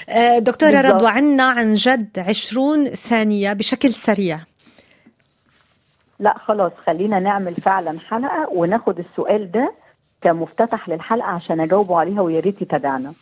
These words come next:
Speaker 1: لأنه مش هقدر أجاوب في عشرين ثانية.
Speaker 2: نعم.
Speaker 1: بس هي ليها علاج زي علاج الإدمان لو وصل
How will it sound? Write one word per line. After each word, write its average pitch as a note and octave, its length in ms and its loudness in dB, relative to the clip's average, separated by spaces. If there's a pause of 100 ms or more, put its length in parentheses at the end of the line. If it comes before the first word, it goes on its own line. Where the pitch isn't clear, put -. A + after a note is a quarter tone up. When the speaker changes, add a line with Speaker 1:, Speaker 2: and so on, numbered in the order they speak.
Speaker 1:
لأنه D#3+ 220 -4
مش D#3+ 200 -4
هقدر F#3+ 300 0
أجاوب F3 240 0 (100)
في G#3+ 60 0
عشرين A#3 320 -4 (160)
ثانية. G#3+ 320 -2 (380)
Speaker 2:
نعم. G3+ 100 -4
Speaker 1:
بس F#3+ 140 2 (100)
هي G3+ 240 4
ليها G#3 200 0
علاج F#3+ 380 -2
زي F#3+ 240 0
علاج F3 280 0
الإدمان E3+ 440 -4
لو E3 200 2
وصل F#3+ 200 -6